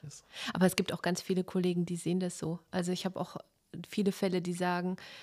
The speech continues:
Speaker 2: „Ich möchte doch, doch lieber wieder aus dem A T zurück in den Tarifbereich“, weil eben genau dann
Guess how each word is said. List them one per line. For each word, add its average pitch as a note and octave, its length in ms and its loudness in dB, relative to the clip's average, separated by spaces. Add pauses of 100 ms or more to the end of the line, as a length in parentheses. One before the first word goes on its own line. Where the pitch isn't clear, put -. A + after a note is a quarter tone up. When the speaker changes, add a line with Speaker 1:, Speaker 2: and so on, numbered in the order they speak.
(140)
Speaker 2:
„Ich - 140 -2
möchte F#3 240 4
doch, D#3+ 160 0
doch F3 240 0
lieber E3+ 240 2
wieder F3+ 240 0
aus - 140 -4
dem F3+ 80 -2
A E3 100 -2
T F3 200 -2
zurück - 380 -6
in F3 120 0
den F3+ 120 2
Tarifbereich“, F#3+ 800 -2
weil F3+ 160 2
eben E3+ 180 0
genau E3+ 280 0
dann F3 240 0